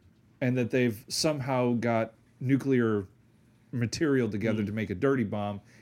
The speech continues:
Speaker 1: and has sent it up through Canada to get it into the United States.
Speaker 2: No way.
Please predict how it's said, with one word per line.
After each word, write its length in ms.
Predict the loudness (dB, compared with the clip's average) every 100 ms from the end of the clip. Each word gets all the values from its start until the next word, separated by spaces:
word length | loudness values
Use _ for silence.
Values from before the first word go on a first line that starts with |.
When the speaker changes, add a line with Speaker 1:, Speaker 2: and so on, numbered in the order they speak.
| -8
Speaker 1:
and 120 | -6
has 120 | -4
sent 220 | -2 -2 -2
it 100 | -2
up 120 | -4
through 180 | -6 -8
Canada 460 | -6 -6 -4 -6
to 80 | -6
get 180 | -6 -6
it 60 |
into 220 | -6 -10 -10
the 100 | -8
United 320 | -8 -8 -10
States. 380 | -12 -14 -14 -16
Speaker 2:
No 80 |
way. 200 | -16 -16